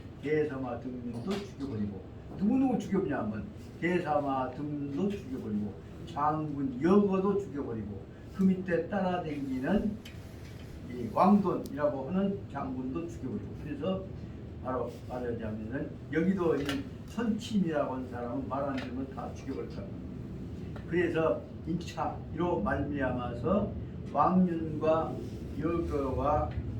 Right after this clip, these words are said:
예, 왕건이 죽어버리게 되니까, 자연히 똑똑한 사람들, 아까 말한 대사마하고 군대 총사령관 다 죽어야 되니까 어떻게 그러냐. 그로 말미암아서 권-, 권병은, 권병, 군대 권한입니다.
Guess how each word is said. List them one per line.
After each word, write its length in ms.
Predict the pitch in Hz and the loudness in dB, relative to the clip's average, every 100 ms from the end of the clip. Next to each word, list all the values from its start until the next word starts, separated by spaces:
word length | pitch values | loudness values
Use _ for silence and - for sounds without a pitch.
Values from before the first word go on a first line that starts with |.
| - | -4
예, 160 | - - - | -4 -4 -4
왕건이 720 | 131 147 139 139 139 180 170 - | 0 2 2 2 2 2 2 0
죽어버리게 520 | 151 139 139 131 127 | -2 0 0 -2 -2
되니까, 460 | 131 127 - 120 - - - - | -2 -4 -2 -4 -4 -6 -6 -4
자연히 520 | 160 196 220 214 - - - - - - - - | 4 6 8 8 6 -4 -8 -8 -6 -6 -4 -4
똑똑한 340 | 220 214 190 | -2 -2 2
사람들, 440 | 160 160 - - - - | 2 4 4 4 0 2
아까 220 | - - - | 4 4 4
말한 280 | - - - | 4 4 4
대사마하고 680 | - - 117 117 - - - - - | 4 4 4 2 2 0 0 0 0
군대 200 | 131 - | -2 0
총사령관 640 | 147 - 180 165 165 143 143 | 0 0 2 2 2 2 2
다 140 | - | 4
죽어야 300 | - - 131 | 4 2 2
되니까 260 | - - - | 2 2 4
어떻게 200 | - - | 4 2
그러냐. 260 | - - - - - - - 160 | 0 0 -2 -2 -4 -4 -2 0
그로 200 | 170 143 | 0 2
말미암아서 840 | 127 131 127 117 - - 156 165 - - - - - - - | 2 0 0 -2 -2 -2 -2 -2 -2 -2 -2 -4 -6 -4 -2
권-, 220 | 147 - - - - - | -2 0 0 -2 -2 -2
권병은, 720 | 156 170 165 165 170 185 - | 0 0 2 4 6 4 2
권병, 460 | - 156 151 127 - - - - - | 0 2 2 0 -2 -2 0 0 0
군대 240 | - 160 139 | 0 0 0
권한입니다. 480 | - 165 - - | 2 4 4 2